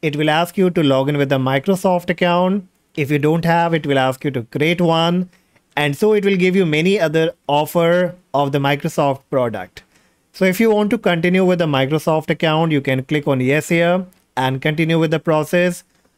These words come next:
But like me, if you want to bypass this Microsoft account and continue with a local account without giving many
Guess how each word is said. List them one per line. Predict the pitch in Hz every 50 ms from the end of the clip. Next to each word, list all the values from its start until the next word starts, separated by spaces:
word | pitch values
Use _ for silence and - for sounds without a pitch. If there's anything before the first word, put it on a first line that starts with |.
| _ _ -
But | 147 156 151 147
like | 151 147 151 151 151 -
me, | - 190 214 226 220
if | 214 -
you | 214 208
want | 190 180 175 180 185 180
to | 190
bypass | 160 143 139 139 143 143 - 170 165 170 170 160
this | 170 170 170
Microsoft | - 151 135 135 131 - 165 - - 160 151 151 -
account | - 165 - - 160 156 160 160 160
and | 151 143 135 135 131
continue | - 170 180 180 220 202 208 208 214 214 220 220 220 _ _ _ _ _
with | - 123 127 151 143
a | 151
local | 147 139 139 156 175 185 180 - 269 240
account | - - - 165 147 139 143 147 160 165 151
without | 139 139 151 170 190 240 202
giving | 185 196 190 196 196 190
many | 185 175 165 170 175 180 180 180 180